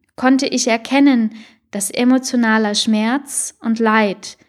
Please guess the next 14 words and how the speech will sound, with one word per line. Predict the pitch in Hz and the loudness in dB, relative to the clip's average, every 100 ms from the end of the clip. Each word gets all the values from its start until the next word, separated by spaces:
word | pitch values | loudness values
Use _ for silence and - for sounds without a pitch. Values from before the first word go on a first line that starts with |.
| _ _ | _ _
nur | 226 208 208 | -4 -2 2
Warnungen | 254 349 392 254 220 202 | 2 2 2 2 2 -2
für | 208 | -8
mich | 202 196 - | -8 -8 -8
sind, | 202 208 - - - _ _ | -6 -6 -10 -20 -20 _ _
gegen | - 269 262 262 262 - - | 2 4 6 4 2 -4 -8
meine | 214 214 208 208 | -2 0 0 -2
eigene | - 202 214 233 220 | -2 0 2 2 2
Wahrheit | 233 233 220 214 | 2 2 2 0
zu | - 196 | -4 -4
leben. | 180 180 180 196 - _ _ _ _ _ _ - | -6 -6 -8 -10 -12 _ _ _ _ _ _ -2
Heute | 208 208 185 | -2 0 -2
weiß | 165 - 220 - | -2 -2 -4 -6
ich, | 254 254 - | -6 -6 -10